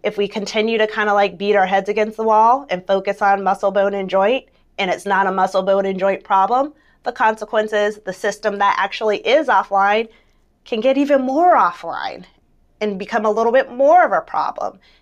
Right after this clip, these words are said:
And then we start talking about, you know, more serious things that we don't wanna talk about. We wanna nip these things in the bud. So, there you go, guys. The truth about back pain. If the problem's in the back or you're feeling the pain in the back,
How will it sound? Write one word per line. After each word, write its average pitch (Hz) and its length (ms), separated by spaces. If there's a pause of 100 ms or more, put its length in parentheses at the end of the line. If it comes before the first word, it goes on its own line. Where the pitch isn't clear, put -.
(100)
And 208 140
then 262 80
we 262 80
start 226 260
talking 214 280
about, 208 420
you 233 100
know, 190 340 (760)
more 226 160
serious 233 540
things 135 340 (440)
that - 120
we - 80
don't 247 140
wanna 247 200
talk - 240
about. - 280
We 220 100
wanna 247 220
nip 240 200
these 247 160
things 240 280
in 240 100
the 226 80
bud. 269 300 (880)
So, 285 460 (600)
there 269 200
you 262 60
go, 254 220
guys. 170 440 (500)
The 240 60
truth 254 220
about 240 280
back 262 280
pain. - 280 (760)
If 196 120
the - 60
problem's 220 440
in 233 80
the 226 60
back 226 280
or 226 40
you're 214 120
feeling 214 260
the 214 80
pain 220 220
in 220 60
the 208 80
back, 220 380